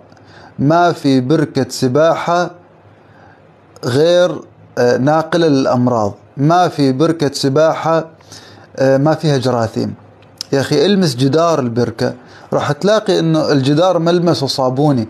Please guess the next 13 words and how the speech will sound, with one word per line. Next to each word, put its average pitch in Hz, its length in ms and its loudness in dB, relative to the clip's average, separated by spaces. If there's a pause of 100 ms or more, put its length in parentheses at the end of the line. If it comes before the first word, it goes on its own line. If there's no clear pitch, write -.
(120)
أحيانًا 240 380 2
تلاقي 185 340 0
الجدار 147 340 0
عليه 139 180 2
فطريات، 127 600 0 (1200)
أحيانًا 190 500 0
تلاقي 147 380 0
جدار 135 400 0
بركة 139 380 -4
السباحة 123 500 -2
عليه 139 220 2
فطريات 127 720 0 (680)
وعفن، 123 480 -2